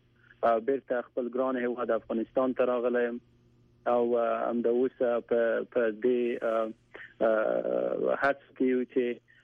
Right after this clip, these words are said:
آ، د یو، یو، آ، مؤسسه د تعلیم په برخه کې او د ځوانانو د تشویق په برخه کې، آ، جوړه کړو. آ، او، آ، د اقتصاد وزارت ته ورغلی وم،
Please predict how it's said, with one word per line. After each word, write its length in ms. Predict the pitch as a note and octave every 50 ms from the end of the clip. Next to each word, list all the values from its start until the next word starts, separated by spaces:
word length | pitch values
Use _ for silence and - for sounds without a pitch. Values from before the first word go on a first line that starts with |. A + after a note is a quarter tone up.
| _ -
آ، 240 | A#2+ A2+ A2+ A2+ A2+
د 100 | A#2 A#2 A#2+ A#2 A#2 A#2+ -
یو، 320 | - A#2+ A#2+ A#2 A#2 A#2+
یو، 400 | B2 A#2+ A#2+ A#2 A#2 A2+ A#2 -
آ، 220 | - A2+ A2 G#2+ A2+
مؤسسه 840 | G#2+ A2+ A2+ A2+ A2+ A2 - - A2 - - C#3 C3+ C#3 C3 C3 B2
د 360 | A2+ - A#2+ A#2 A#2 A2+ A2 -
تعلیم 400 | - A#2 A2 A2+ A#2+ C3+ C#3+ C3
په 100 | A#2 A#2
برخه 320 | G#2+ G#2+ A2+ A2 - - A#2
کې 300 | - - A#2+ A2+ G#2+ G#2+ - _ _ - - - - - B2
او 100 | A#2+ A#2
د 120 | A#2 A#2
ځوانانو 460 | G#2+ A#2+ A#2+ A#2 A#2+ B2+ C3 C3 A#2+
د 120 | A2 A#2+ A2+
تشویق 460 | - - G#2 - - - C#3 B2+ - -
په 60 | B2+
برخه 340 | A#2 B2 B2 A#2 - - A#2
کې، 320 | - - B2 A#2 A#2 A2+ - _ _ - - - - -
آ، 320 | - A#2+ A2+ A2+ G#2+ A2 A2+
جوړه 380 | A2 - - D3 D3 C#3 C3+
کړو. 540 | C3 - - C3+ C3 B2+ B2 - - F#3+ -
آ، 300 | B2+ A2+ A2+ A2+ A2 G#2+
او، 500 | - - - A#2 A2+ A2+ A2+ A2 A2 A2
آ، 220 | G#2+ G#2+ G#2+ G#2+ A2 G#2+ _ _ -
د 300 | C3+ B2 A#2 A2+ A2+ A2
اقتصاد 640 | A2+ A2 A2 A2 - - C3+ - - C3+ C3 B2 A#2+
وزارت 400 | A#2+ A2 A#2+ A2+ A#2 C3 B2 -
ته 80 | C3+
ورغلی 460 | B2+ B2 A#2+ A#2+ A#2 A#2+ A#2+ A#2+ A#2+ A#2
وم، 220 | A#2 A#2 A#2 A#2+